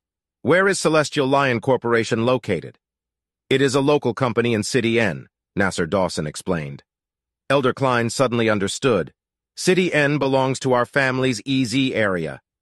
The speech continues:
I will inform the person in charge of the E Z area, Tomas Bird. What do you want to warn Jericho Sims?"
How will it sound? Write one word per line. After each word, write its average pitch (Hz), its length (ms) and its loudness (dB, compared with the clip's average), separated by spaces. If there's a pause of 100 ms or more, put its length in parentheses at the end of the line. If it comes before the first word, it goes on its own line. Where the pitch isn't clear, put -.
(140)
I 127 100 2
will 143 120 2
inform 165 400 0
the 147 80 -2
person 143 360 -2
in 131 120 -2
charge 135 320 -2
of 117 80 -4
the 127 220 -4
E 120 100 0
Z 104 240 -2
area, 92 400 -2 (140)
Tomas 135 400 0
Bird. 98 480 -4 (320)
What 160 140 2
do 165 80 -4
you 170 80 2
want 151 180 0
to 143 80 -2
warn 135 400 0
Jericho 131 400 0
Sims?" 110 600 -4